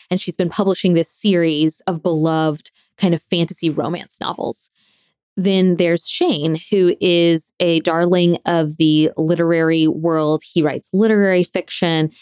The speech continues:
and he also has never written anything sober. And y-, you don't know how Eva and Shane are going to connect. And in fact, the first little bit of the book is really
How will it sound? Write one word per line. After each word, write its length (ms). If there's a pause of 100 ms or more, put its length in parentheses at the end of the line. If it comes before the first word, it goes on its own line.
(240)
and 300
he 260
also 500
has 200
never 280
written 280
anything 380
sober. 640 (420)
And 460 (160)
y-, 180 (160)
you 240
don't 320
know 140
how 200
Eva 260
and 140
Shane 340
are 80
going 220
to 100
connect. 380
And 100
in 100
fact, 300 (300)
the 60
first 420
little 160
bit 160
of 100
the 80
book 240
is 160
really 220